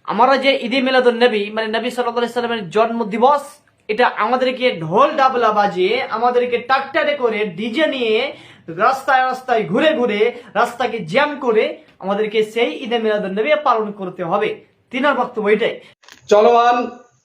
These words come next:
Speaker 2: আমার এই ভিডিওতে কোনো জায়গায় প্রমাণ করতে পারবে কি যে আমি বলেছি ঢোল, তাবলা, ডিজে নিয়ে জুলুস করতে হবে?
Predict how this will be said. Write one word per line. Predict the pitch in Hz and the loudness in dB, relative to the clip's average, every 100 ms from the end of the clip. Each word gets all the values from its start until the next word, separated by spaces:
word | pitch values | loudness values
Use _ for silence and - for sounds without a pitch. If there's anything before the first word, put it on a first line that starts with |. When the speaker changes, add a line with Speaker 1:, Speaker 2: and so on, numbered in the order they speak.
| _ _ _ _ _ _ | _ _ _ _ _ _
Speaker 2:
আমার | 170 202 233 233 | 4 6 6 6
এই | 233 | 4
ভিডিওতে | 180 202 220 220 196 160 113 - - _ _ _ _ _ | 4 2 4 4 6 2 2 -6 -18 _ _ _ _ _
কোনো | 170 220 269 | 4 6 6
জায়গায় | - 202 208 208 233 | 6 6 6 6 4
প্রমাণ | 202 202 226 233 | 6 4 4 4
করতে | 247 - 247 | 4 6 4
পারবে | 202 196 233 | 6 6 6
কি | 247 277 254 - - - _ _ _ _ _ _ | 2 0 0 -4 -10 -20 _ _ _ _ _ _
যে | 131 190 | 2 6
আমি | 185 208 | 6 6
বলেছি | 196 208 220 220 233 233 | 6 6 6 2 -4 -4
ঢোল, | 117 143 190 220 240 233 - | 2 6 8 8 8 4 2
তাবলা, | 180 180 190 214 220 226 - | 2 4 4 4 4 2 0
ডিজে | 165 185 214 233 | -2 0 4 6
নিয়ে | 240 254 | 6 6
জুলুস | 254 - 240 254 | 4 2 -2 -2
করতে | 262 247 262 | 2 4 6
হবে? | 226 254 320 | 4 4 0